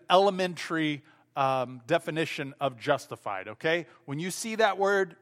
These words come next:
elementary terms, just think, "Just as if I never sinned." Okay, so that's a, a great way to remember that biblical word, justify. "Just as if I never sinned." So,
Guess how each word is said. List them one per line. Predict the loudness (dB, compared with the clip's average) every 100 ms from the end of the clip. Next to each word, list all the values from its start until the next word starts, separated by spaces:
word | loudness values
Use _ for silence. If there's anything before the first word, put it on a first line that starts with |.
| _ _ _ 2
elementary | 4 4 -2 -4 -6
terms, | 0 0 -2 -8 -16 _
just | -6 -4 0
think, | -2 -2 -12 _ _ -16
"Just | 0 6 6 4 -10 -6 2
as | 2 0 2
if | 4 4 0 -16 -6
I | -4
never | -2 -2 -4
sinned." | -6 -12 -14 -20 _ -16
Okay, | -4 0 0
so | -2 -4 -8 _
that's | 0 2
a, | 0 0
a | -6
great | -6 -2 2 4 4
way | 2
to | 2 -4
remember | -4 -2 -2 0
that | 0 -2
biblical | -2 0 2 0
word, | 2 2 2 0 -12
justify. | 0 0 0 -6 -6 -6 -6 -12 _ _ _ _ -6
"Just | 2 2 2 -4 2
as | 2 2 2
if | 4 4 -2 -8
I | -6
never | -2 -2 -2
sinned." | -6 -12 -12 -18 _ _ _ _ _ _
So, | -4 -4